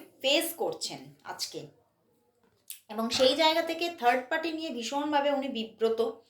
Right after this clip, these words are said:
এবং থার্ড পার্টির জন্য উনি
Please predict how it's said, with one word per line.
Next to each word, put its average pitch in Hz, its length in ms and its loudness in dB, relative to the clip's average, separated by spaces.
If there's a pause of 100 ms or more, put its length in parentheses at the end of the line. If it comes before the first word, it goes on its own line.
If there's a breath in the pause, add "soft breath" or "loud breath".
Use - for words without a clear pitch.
(600 soft breath)
এবং 302 500 4
থার্ড 277 300 4
পার্টির 349 340 2
জন্য 285 320 0
উনি 320 360 -2